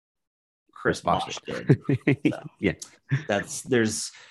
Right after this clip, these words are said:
Speaker 1: you, th-, there's, there are patterns that you can definitely follow there. And, like, look, you know, Le-, LeBron's been nothing but supportive of A D, and it was
Speaker 2: Yeah.
Speaker 1: all,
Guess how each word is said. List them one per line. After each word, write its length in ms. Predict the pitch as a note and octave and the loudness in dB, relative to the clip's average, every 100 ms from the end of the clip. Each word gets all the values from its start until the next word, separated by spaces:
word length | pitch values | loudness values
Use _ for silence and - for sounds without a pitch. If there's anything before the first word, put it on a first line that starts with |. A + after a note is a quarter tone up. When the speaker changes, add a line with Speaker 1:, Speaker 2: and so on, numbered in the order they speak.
| _ | _
Speaker 1:
you, 320 | B2+ C3+ - B2 | 2 2 2 2
th-, 180 | B2 | 4
there's, 280 | C3+ C#3 B2+ | 6 4 4
there 240 | B2+ C#3 C3 | 6 6 6
are 100 | B2 | 4
patterns 440 | D#3 C#3 B2+ A#2+ | 2 2 2 0
that 100 | A2 | -4
you 120 | A2 | -4
can 140 | A2+ G2+ | -4 0
definitely 540 | G2+ - G#2 F2+ F#2+ | 0 0 -4 -4 -6
follow 280 | - A2 G#2 | 0 2 2
there. 120 | G#2+ | 2
And, 80 | C3 | 2
like, 140 | F#3 | 4
look, 300 | B3+ D4 - B2+ | 8 6 6 0
you 80 | |
know, 200 | A#2+ C3 | 2 2
Le-, 240 | B2 A2+ A2 B2+ | 2 -2 -2 -2
LeBron's 320 | A2 A#2+ C3 | 2 4 4
been 140 | C3 C3 | 2 2
nothing 280 | B2 C3 A#2+ | 2 2 0
but 140 | A2+ | 0
supportive 380 | - G#2+ A2 G#2 | -4 -2 0 0
of 120 | F#2+ | -2
A 140 | F#2+ | -2
D, 400 | F#2 E2+ D2+ F#2+ - | -2 -4 -6 -10 -10
and 120 | G2 | -8
it 60 | G2 | -4
was 120 | F#2+ | 0
Speaker 2:
Yeah. 100 | G2 | 2
Speaker 1:
all, 260 | F#2+ F2+ | 0 -6